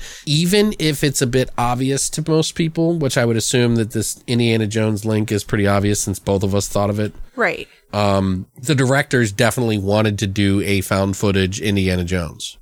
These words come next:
Speaker 2: Th-, I think they accomplished that.
Speaker 1: Yeah, that's so it, that's directly from the director's mouth.
Speaker 2: Right, right.
Speaker 1: Yeah.
Speaker 2: They accomplished
Speaker 1: <laughs> So,
Speaker 2: it.
Speaker 1: but this movie was filmed, as I mentioned, in the catacombs and not on a set. They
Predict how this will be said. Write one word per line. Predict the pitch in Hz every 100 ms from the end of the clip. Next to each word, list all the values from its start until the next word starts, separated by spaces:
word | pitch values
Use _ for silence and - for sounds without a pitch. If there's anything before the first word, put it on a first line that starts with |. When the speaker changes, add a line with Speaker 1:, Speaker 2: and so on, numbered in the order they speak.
| -
Speaker 2:
Th-, | 190
I | - 214
think | 226 214
they | 220 214 -
accomplished | - 226 - 214 -
that. | 160 151 -
Speaker 1:
Yeah, | 120 -
that's | - 131 -
so | - 147 113 127 -
it, | 123 113
that's | - 120 - -
directly | 110 135 110 110 131 143 - 131
from | - 117
the | 110
director's | 104 104 98 - 87 -
mouth. | 101 87 82 -
Speaker 2:
Right, | - 233 170 -
right. | 185 175
Speaker 1:
Yeah. | 135 - -
Speaker 2:
They | 190
accomplished | - 208 175 180
Speaker 1:
<laughs> | -
So, | 151 117
Speaker 2:
it. | - - - - - -
Speaker 1:
but | - 143 143
this | 156 160 165
movie | 180 165 160
was | 143 156 165
filmed, | - 156 170
as | 147 143 143
I | 147
mentioned, | 147 139 143 165 -
in | 135 135 143
the | 127
catacombs | 143 131 123 127 123 151 147
and | 120
not | 113 113
on | 123
a | 147
set. | - 113 117
They | - 107 110